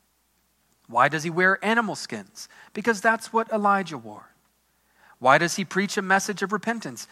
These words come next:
Because that's what Elijah preached. Why does he baptize in the Jordan?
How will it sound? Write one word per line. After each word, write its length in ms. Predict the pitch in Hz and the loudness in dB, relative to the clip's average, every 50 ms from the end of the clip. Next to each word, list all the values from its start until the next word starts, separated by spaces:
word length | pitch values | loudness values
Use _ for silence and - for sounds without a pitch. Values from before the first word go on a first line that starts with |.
| - - _ | -20 -8 _
Because 260 | 202 190 233 220 170 | -4 -4 -2 -2 2
that's 320 | - 220 233 233 - - | 2 2 2 2 -2 0
what 100 | 240 247 | 0 2
Elijah 400 | 240 233 226 240 269 277 - 165 | 2 4 4 4 4 4 0 -6
preached. 500 | 139 - 147 98 - _ - - - - _ _ _ _ _ _ _ _ _ _ _ _ _ _ _ _ _ _ _ _ _ _ _ _ _ _ _ _ _ _ _ _ _ _ _ _ _ _ | -12 -12 -18 -18 -18 _ -20 -20 -20 -20 _ _ _ _ _ _ _ _ _ _ _ _ _ _ _ _ _ _ _ _ _ _ _ _ _ _ _ _ _ _ _ _ _ _ _ _ _ _
Why 200 | - 127 131 151 | -2 2 2 2
does 160 | 165 175 156 151 | 2 0 -4 -6
he 80 | 156 | -4
baptize 640 | 143 160 165 170 175 - - 147 131 131 131 123 139 | 0 0 0 0 -2 -6 -4 -4 -4 -4 -4 -8 -14
in 140 | 143 139 127 | -14 -12 -12
the 80 | 127 | -12
Jordan? 400 | 120 - 151 190 214 208 - 185 | -10 -10 -10 -10 -10 -10 -14 -20